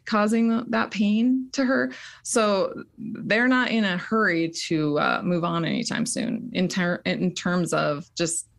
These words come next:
causing chaos in her life. And, um, they'll look really happy and smiley and, um,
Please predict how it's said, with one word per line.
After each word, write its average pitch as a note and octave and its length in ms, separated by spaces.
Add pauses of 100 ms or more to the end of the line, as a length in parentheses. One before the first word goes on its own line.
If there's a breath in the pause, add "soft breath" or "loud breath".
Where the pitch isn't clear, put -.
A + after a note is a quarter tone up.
causing D#3 320
chaos - 360
in - 80
her - 80
life. - 300
And, - 240 (420 loud breath)
um, D#3+ 600
they'll F#3+ 120
look F#3 180
really F#3+ 360
happy F3 640
and E3+ 160
smiley E3 720
and, D3+ 260
um, D#3 500